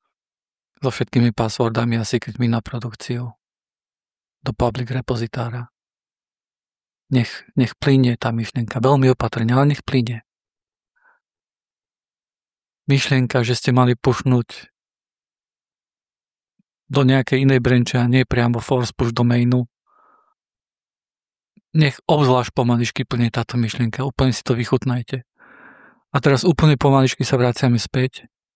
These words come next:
Cítime končeky prstov a jemne, veľmi jemne ich podá-, pokladáme späť na klávesnicu. A ľavá ruka pekne pomaličky na Command C a Command V, alebo keď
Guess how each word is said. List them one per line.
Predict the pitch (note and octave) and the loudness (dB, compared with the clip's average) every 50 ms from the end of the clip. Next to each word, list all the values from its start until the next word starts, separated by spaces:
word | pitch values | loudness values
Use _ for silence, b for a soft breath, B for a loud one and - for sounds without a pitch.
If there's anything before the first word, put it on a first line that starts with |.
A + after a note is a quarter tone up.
| _ _ _ | _ _ _
Cítime | - - A2+ - A#2+ A#2+ A#2+ - | -6 -6 -2 0 2 2 2 2
končeky | - B2 A#2+ A2+ - - - B2 | 4 2 2 2 2 -2 -4 -4
prstov | - - B2 A#2 - - - C3+ C3 C3 C3+ C3+ B2+ _ _ b b b b b b b b b b b b b | -2 -2 -2 -2 -2 -2 0 0 2 2 0 -2 -6 _ _ b b b b b b b b b b b b b
a | b B2 | b 0
jemne, | B2+ B2+ B2+ C3+ C#3 C#3 C3+ C#3 C#3 C3+ | 2 4 6 6 6 6 6 4 2 0
veľmi | B2+ A#2+ B2 B2+ C3 C3 B2 A#2+ | 0 2 2 2 4 4 4 6
jemne | B2 C3 C3+ C3 B2 | 6 6 6 4 4
ich | A2+ | 2
podá-, | - - C3 A#2+ A2 A#2 B2 A#2+ | 2 0 -2 0 0 0 0 0
pokladáme | - C#3 - - C3 A#2+ D3+ D3 B2+ B2 | 0 -2 0 0 0 2 4 4 4 4
späť | - - - C3 B2 C3 | 2 0 -2 0 2 2
na | C3 B2 | 2 2
klávesnicu. | - - A#2+ B2 A#2+ B2+ A#2+ - - C3 - - - C3+ C3+ - _ _ _ _ _ _ _ _ _ _ _ _ _ _ _ _ _ _ _ _ _ _ | 2 0 0 0 0 0 0 0 0 -2 0 0 0 0 0 -2 _ _ _ _ _ _ _ _ _ _ _ _ _ _ _ _ _ _ _ _ _ _
A | - C3 B2 A2+ A2+ A#2 A2 A2 | -4 -2 0 2 0 0 -2 -4
ľavá | - C3 B2 B2 B2+ C3 B2+ | -4 -2 0 2 2 2 2
ruka | B2 B2+ A#2+ - - C3+ B2+ B2+ B2 - _ _ _ _ _ _ _ _ | 0 0 -2 0 0 0 0 0 -2 -6 _ _ _ _ _ _ _ _
pekne | - C3+ - - C3 A#2 | -8 -6 -4 -2 -4 -2
pomaličky | - C3 B2+ C3 B2+ B2+ B2+ - - - - C3+ | 0 2 2 2 2 2 0 -2 -4 -4 -2 0
na | B2+ B2 A#2+ A#2 A#2 A#2 A#2 - _ _ | 2 2 2 0 0 -2 -4 -8 _ _
Command | _ - - B2 A#2+ B2 B2 B2 B2 A2+ - | _ -2 0 2 4 4 4 2 2 0 -4
C | - - - B2+ B2 | -6 -4 -2 -2 -2
a | B2 A#2+ | -2 -4
Command | - - B2+ B2 B2+ B2 A#2+ A#2 | -4 -2 0 2 2 2 2 0
V, | A#2 B2+ C3 | 0 0 0
alebo | C3+ C3 B2 A#2+ C3 C3+ - B2+ | 0 -2 -2 -4 -6 -8 -8 -10
keď | - - B2 - - - - - - | -8 -6 -8 -8 -8 -12 -20 -20 -20